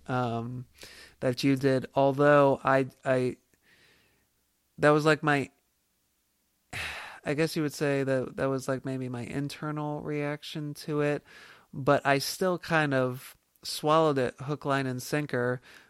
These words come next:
because <laughs> as we saw, uh, two episodes ago with Evil Mirror, those were just things I thought kids, you know, like, if you were writing about kids, you wrote about them having firecracker wars.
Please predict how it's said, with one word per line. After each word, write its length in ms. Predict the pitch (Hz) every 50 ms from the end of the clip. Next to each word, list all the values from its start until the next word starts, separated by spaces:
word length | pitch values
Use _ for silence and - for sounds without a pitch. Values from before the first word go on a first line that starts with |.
| _ -
because 720 | 156 143 123 - 160 139 131 131 131 131 127 127 - - 330 -
<laughs> 60 | -
as 420 | 135 139 156 143 127 135 131 127 - -
we 200 | - 135 139 135
saw, 480 | - - - 143 135 135 131 127 127 - - - - - - -
uh, 180 | - 139 127 123
two 200 | 123 - 165 160
episodes 460 | 165 170 - 143 - - 135 120 123
ago 260 | 131 123 139 131 131 127
with 180 | 131 123 - -
Evil 280 | - 147 147 135 135 127
Mirror, 540 | 127 131 135 139 139 131 123 123 127 127 123 - - - - - - - _ _ _ _ _ _ _ _ _ - 151 131 - _ _ _ _ - -
those 380 | - 147 147 160 175 175 160 170
were 140 | 165 165 156
just 320 | 135 156 156 151 - -
things 420 | 165 156 156 156 165 165 156 127
I 240 | 170 143 143 160 151
thought 480 | 143 - 170 156 156 160 - - _ -
kids, 720 | - 180 165 165 160 143 139 135 135 135 131 - - - - - - - - _ _
you 140 | - 143 143
know, 180 | 139 131 131
like, 200 | 135 139 139 139
if 140 | 143 139 -
you 120 | 156 165 180
were 140 | 185 170
writing 340 | 131 135 139 147 156 165 165
about 260 | 165 151 165 160 156 -
kids, 420 | - 185 190 180 156 135 127 127
you 160 | 135 139 151 156
wrote 220 | 143 147 151 160
about 300 | 165 151 160 151 151 147
them 140 | - 156 147
having 540 | 147 - - 147 151 151 156 160 156 156 - - _ - - - - -
firecracker 840 | - 147 143 151 180 190 190 - - - 143 139 131 - - 120 120 120
wars. 760 | 123 123 123 123 123 123 123 123 123 123 - - - -